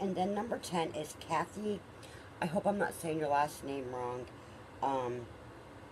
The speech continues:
Kaiming. I think I might be, but she's number ten. So the first one we are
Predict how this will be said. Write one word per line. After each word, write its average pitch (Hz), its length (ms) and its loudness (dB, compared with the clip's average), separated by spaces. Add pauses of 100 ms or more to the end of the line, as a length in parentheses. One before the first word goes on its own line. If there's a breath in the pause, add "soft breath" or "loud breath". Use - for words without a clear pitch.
(240)
Kaiming. 180 640 4 (960)
I 127 240 0
think 127 180 -4
I 127 60 4
might 131 320 -2
be, 151 180 -4
but 110 100 -8
she's 120 220 -8
number 123 240 -2 (160)
ten. 165 240 2 (480 loud breath)
So 160 460 6 (200)
the 151 60 -6
first - 580 -2
one 170 340 4 (220)
we 170 160 -2 (140)
are 135 340 2